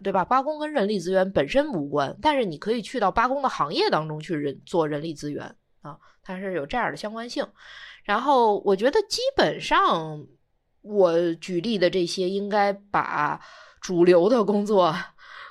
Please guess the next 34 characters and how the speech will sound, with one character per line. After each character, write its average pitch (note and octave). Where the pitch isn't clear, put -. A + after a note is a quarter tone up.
非 D4+
主 B3
流 F3
的 G3
其 G#3
实 G3+
刚 G3+
才 G3
也 F3
提 F3
及 F3
了 F3
一 E3
些 E3
哈， D#3
基 -
本 D#3+
上 G3+
把 D3+
大 F3+
部 E3
分 D#3+
的 E3
行 D3
业 E3
涉 F3
及 D3+
了。 D3+
然 D#3+
后 G3+
我 E3+
不 F#3
知 A3+
道 A#3